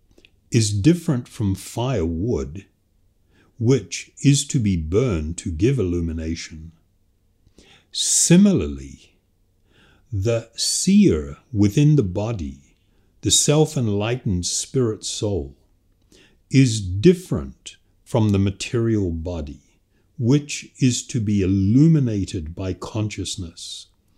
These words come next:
Thus, the spirit soul and the body possess different characteristics and are separate things." So this is a very, um,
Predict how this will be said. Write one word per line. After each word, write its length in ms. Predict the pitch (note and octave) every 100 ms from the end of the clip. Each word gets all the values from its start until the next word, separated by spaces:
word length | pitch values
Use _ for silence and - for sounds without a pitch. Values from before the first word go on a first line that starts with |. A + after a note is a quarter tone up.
| _ _ - _ -
Thus, 460 | F#2+ F2 F2 -
the 120 | - G2
spirit 500 | - - A2 G#2+ -
soul 460 | - C3+ B2+ G2
and 120 | F2
the 60 | E2+
body 560 | D#2+ G2+ A2+ E2 F2 - _ _
possess 560 | - B2+ C3+ B2+ A2+ -
different 680 | - G#2+ G2+ E3+ E3+ C3 G#2
characteristics 1400 | - A#2 G#2+ - G2 G2 A2+ - - - - - - - _ _ _ -
and 160 | A#2+
are 340 | A2+ G#2 A2 _ _
separate 920 | - - - E3 - - D2+ - - _
things." 920 | - - G#2 D2 C#2 _ - - - - _ _ _ _ _ _ _
So 360 | - - A2+ G#2+
this 180 | A2+ A2+
is 180 | G2 F#2+
a 60 |
very, 540 | F#2 G2 F#2 F2 E2 - _ _ -
um, 340 | E2+ E2 E2